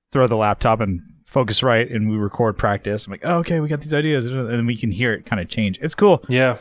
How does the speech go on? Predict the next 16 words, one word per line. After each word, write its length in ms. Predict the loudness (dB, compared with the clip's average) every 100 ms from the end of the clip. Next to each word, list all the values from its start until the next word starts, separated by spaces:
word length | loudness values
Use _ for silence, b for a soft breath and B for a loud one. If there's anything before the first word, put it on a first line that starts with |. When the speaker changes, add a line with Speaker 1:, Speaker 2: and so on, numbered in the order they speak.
| 0
Speaker 1:
But 220 | 0 0 _
Speaker 2:
That's 160 | -4 2
kinda 180 | 4
Speaker 1:
I 40 | 6
think 40 |
Speaker 2:
what 20 | 6
Speaker 1:
just 100 | 4
Speaker 2:
we're 60 |
Speaker 1:
kinda 140 | 4 4
Speaker 2:
doing, 140 | 2
except, 340 | 0 -2 -2 0
like, 180 | -2 -2
we're 80 | -2
just 200 | -2 -2
doing 220 | -2 0
it 240 | -2 -4